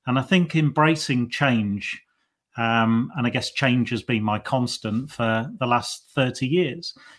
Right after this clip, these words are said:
And the, the particular change back in nineteen ninety-two for me was the world was changing from a telecoms perspective. The world was changing from the old copper networks to fibre. Data centres were starting to move.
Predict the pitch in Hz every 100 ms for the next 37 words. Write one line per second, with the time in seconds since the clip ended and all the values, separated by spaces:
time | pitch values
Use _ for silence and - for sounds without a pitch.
0 | _ 139 139 165 190 - - 214 - 175
1 | 160 170 156 147 - 135 - 131 127 127
2 | 120 120 117 113 107 - - 143 110 -
3 | 120 156 135 107 113 113 - - _ -
4 | _ _ 135 135 175 180 165 - - 143
5 | 139 - 104 107 117 110 110 120 107 -
6 | 107 101 - 104 - 117 120 - 95 -
7 | _ _ _ _ _ _ 110 123 113 110
8 | - 123 117 107 - 107 110 107 - -
9 | - 120 117 131 113 113 - - 107 -
10 | 127 127 123 117 127 123 120 - _ _
11 | - 123 117 - 117 131 117 117 131 110
12 | 120 110 - 117 110 117 107 - 104 113
13 | 120 117 113 110